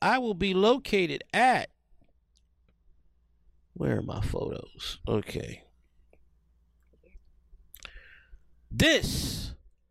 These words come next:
Friday night, Newark, New Jersey, let me find these tickets.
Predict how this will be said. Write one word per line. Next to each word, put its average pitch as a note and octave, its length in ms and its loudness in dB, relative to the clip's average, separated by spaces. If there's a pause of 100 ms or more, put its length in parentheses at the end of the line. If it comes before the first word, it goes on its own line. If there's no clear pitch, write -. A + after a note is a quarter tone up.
(440)
Friday G#3 460 2
night, F3+ 320 0 (100)
Newark, F3 320 4
New E3+ 140 -2
Jersey, C#3 520 2 (1600)
let - 100 -8
me F#3 100 -2
find D3+ 300 0
these D#3 140 -4
tickets. - 500 -4